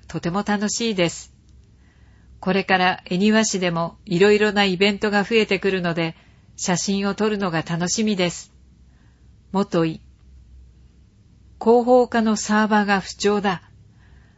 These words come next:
中には長年撮りためた記録写真や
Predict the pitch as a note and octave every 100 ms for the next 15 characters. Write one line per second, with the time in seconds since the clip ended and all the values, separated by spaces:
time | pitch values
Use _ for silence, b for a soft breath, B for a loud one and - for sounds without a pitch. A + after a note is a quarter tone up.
0 | b G3 G#3 G#3+ F#3 D#3+ D#3+ - b b
1 | - F#3 F#3 G3 G3 F#3+ F3 G3 G#3 A3
2 | G3+ G3 E3+ - F#3 F#3 - G#3+ - G3
3 | F3+ E3+